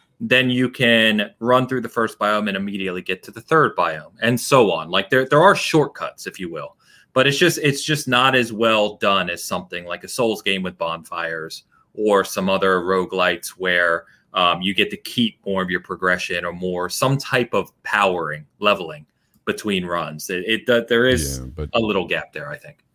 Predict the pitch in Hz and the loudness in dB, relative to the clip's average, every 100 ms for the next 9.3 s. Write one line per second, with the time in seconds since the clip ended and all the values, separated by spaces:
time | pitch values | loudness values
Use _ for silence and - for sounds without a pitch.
0 | - 113 120 143 165 151 127 135 127 117 | -8 -4 -2 -4 -4 -6 -4 -6 -4 -4
1 | 123 117 107 104 101 95 98 104 98 101 | -4 -4 -4 -4 -4 -4 -4 -6 -6 -4
2 | 101 - 98 98 101 95 92 95 - 101 | -6 -8 -8 -6 -4 -6 -6 -8 -6 -4
3 | 92 87 - - _ 113 92 90 110 113 | -4 -4 -8 -14 _ -14 -12 -10 -8 -8
4 | - 135 113 - 120 - 98 104 92 87 | -4 -6 -6 -6 -6 -6 -6 -4 -4 -4
5 | 98 92 - 104 87 82 - - 87 85 | -4 -6 -6 -4 -4 -4 -6 -6 -6 -6
6 | 67 62 57 55 - 98 80 85 101 92 | -10 -14 -16 -16 -8 -6 -6 -6 -4 -4
7 | - 95 90 95 90 - - 92 76 67 | -4 -4 -4 -4 -8 -8 -8 -8 -8 -10
8 | - - - - 107 131 185 - 160 127 | -14 -20 -20 -6 4 4 4 2 2 6
9 | 127 110 80 | 6 4 2